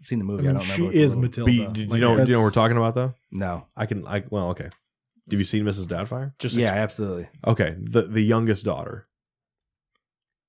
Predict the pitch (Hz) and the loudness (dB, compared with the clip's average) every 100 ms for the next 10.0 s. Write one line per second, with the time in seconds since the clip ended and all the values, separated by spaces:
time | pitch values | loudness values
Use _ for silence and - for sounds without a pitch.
0 | _ - 104 90 90 95 104 127 - _ | _ -4 -2 -2 -4 -2 -4 -6 -12 _
1 | _ - 120 120 127 131 110 131 127 110 | _ -6 -4 -2 -4 -4 -2 2 2 6
2 | 170 147 123 151 131 104 107 90 90 80 | 6 6 4 4 4 4 2 0 -4 -8
3 | 82 80 95 - 107 104 87 90 135 110 | -10 -12 -12 -14 -12 -12 -14 -2 2 2
4 | 95 85 87 - 117 - 110 120 120 104 | -2 -6 -8 -6 -4 -2 -4 -2 0 0
5 | 95 92 82 82 80 - 107 90 82 - | -2 -6 -6 -8 -10 -10 -8 -6 -8 -10
6 | _ _ _ - 110 101 85 - 113 110 | _ _ _ -6 0 0 -2 -6 -4 -4
7 | - - 143 135 - - 117 107 151 139 | -4 -4 0 0 -2 -8 -4 0 0 2
8 | 135 120 131 131 110 107 101 104 131 110 | 2 4 2 4 2 -2 -2 2 4 4
9 | 101 104 - 123 165 139 113 95 82 82 | 4 -2 -4 4 4 6 4 2 -2 -8